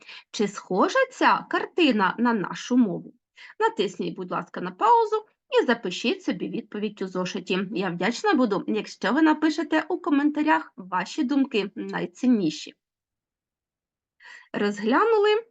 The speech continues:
І, до речі, коли ви напишете в коментарях, я побачу, у кого ж найкраща фантазія. Ну, мабуть, м, дивимося, коли ми розглянемо, е, цю, е, прекрасну дівчину, думки були такі, що,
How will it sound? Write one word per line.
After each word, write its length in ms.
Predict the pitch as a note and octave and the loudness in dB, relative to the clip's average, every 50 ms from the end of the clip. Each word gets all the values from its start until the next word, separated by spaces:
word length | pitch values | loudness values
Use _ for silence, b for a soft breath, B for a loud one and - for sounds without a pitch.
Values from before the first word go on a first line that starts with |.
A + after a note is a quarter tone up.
| _ _ _ - | _ _ _ 0
І, 180 | - C4+ A#3+ - - | 2 2 2 2 0
до 140 | G3+ A3+ | -2 0
речі, 360 | G#3+ G3 F3+ F3 - - F#3+ - - | 0 0 -2 -2 -4 -6 -10 -10 -6
коли 220 | - F#3+ F3 F#3 | -4 -2 -2 0
ви 80 | F3+ F3+ | 0 -2
напишете 400 | F3 F3+ - F#3 F3+ - - F#3 | -2 -4 -4 -8 -10 -8 -10 -10
в 80 | - | -4
коментарях, 500 | - A#3 B3 C#4+ C#4+ - G4 A4 A4+ A4 | 0 2 2 2 2 2 2 2 0 0
я 60 | F#4+ - | -2 -4
побачу, 440 | - E4+ C4+ F4 F4 D4+ - - | -2 0 2 2 2 0 -2 -6
у 160 | - - F4+ - | -2 -2 -4 -4
кого 420 | - - F3+ F#3 A#3 A#3 - D#4 | -4 -4 -2 -2 -2 0 -2 -4
ж 100 | - - | -4 -2
найкраща 680 | B3+ A3 F#3+ F3+ - - F#3 E3+ F3+ F3 - - - G3 | -2 -2 -2 -2 -6 -8 -6 -4 -4 -4 -4 -6 -8 -6
фантазія. 800 | - - F#3 F3+ E3+ - - F#3+ F3+ F3 - - G#3+ G#3+ G2+ - _ _ _ _ _ _ B B B B B B B B B B - | -4 -4 -6 -6 -6 -8 -10 -10 -10 -12 -14 -16 -16 -16 -16 -16 _ _ _ _ _ _ B B B B B B B B B B 2
Ну, 320 | A3+ A3+ G#3+ E3+ - - _ _ _ - - A#3+ - | 2 4 2 2 -2 -6 _ _ _ -12 -12 -8 -6
мабуть, 520 | - G#3+ G#3+ G3+ G#3 G3+ G3 F#3 F#3 - _ _ _ - G#3 | -2 -2 -2 0 0 0 0 -2 -2 -12 _ _ _ -12 -10
м, 360 | G3 G3 F#3+ G3+ G3 G3 - F3 F#3+ | -8 -8 -6 -6 -6 -6 -6 -8 -6
дивимося, 800 | F3+ F#3+ G3+ G3 F#3+ A3+ G#3 F#3 F3+ F3+ - G3+ F#3+ - - - | -4 -4 -4 -4 -2 -4 -2 -4 -6 -6 -6 -4 -4 -4 -4 -6
коли 260 | - F#3+ G3 A3 A3+ | -6 -4 -2 0 0
ми 140 | A3 G#3 F#3+ | 0 0 -2
розглянемо, 880 | G3+ G#3 G#3+ G#3+ A3+ A#3+ A#3 A3 G3 F3 F3 F3 F3 F3 F3 F3 E3 F3+ _ - - | -2 -4 -6 -4 -2 0 2 2 2 0 -2 -4 -6 -6 -8 -10 -10 -12 _ -12 -10
е, 260 | F#3 F3 F3+ F3+ F3 | -8 -6 -6 -8 -8
цю, 500 | E3+ - - G#3 F#3+ F#3 G#3 F#3+ E3+ D#3+ - F#3 | -10 -10 -8 -6 -6 -4 -4 -4 -6 -8 -8 -8
е, 280 | F3+ F3 F3 E3+ E3+ - | -8 -6 -6 -8 -8 -10
прекрасну 560 | - F#3 - F3+ E3 E3 F3+ - - G3 F#3 | -10 -10 -6 -2 -2 -2 -2 -4 -10 -10 -10
дівчину, 760 | F#3 G3 B3 G4 G4+ - - B3 G#3+ G3 F3+ E3+ E3+ - - _ _ _ B B B B B B B B B | -6 -4 -4 -4 -4 -6 -6 -6 -4 -4 -4 -4 -4 -6 -10 _ _ _ B B B B B B B B B
думки 380 | G3 F3 F#3+ G3 - - G4+ G4 | -6 -6 -6 -4 -4 -4 -2 0
були 300 | C#4+ C#4 C4+ C#4 D4+ D4 | 0 2 2 2 2 0
такі, 480 | - C4+ C4 - - - G#3 E3+ F3+ | 0 -2 -4 -4 -6 -6 -4 -4 -4
що, 600 | F3+ - - - - A3+ G#3 G#3 G3+ G3+ G3 F#3+ | -4 -8 -10 -4 -2 0 2 2 2 2 0 -4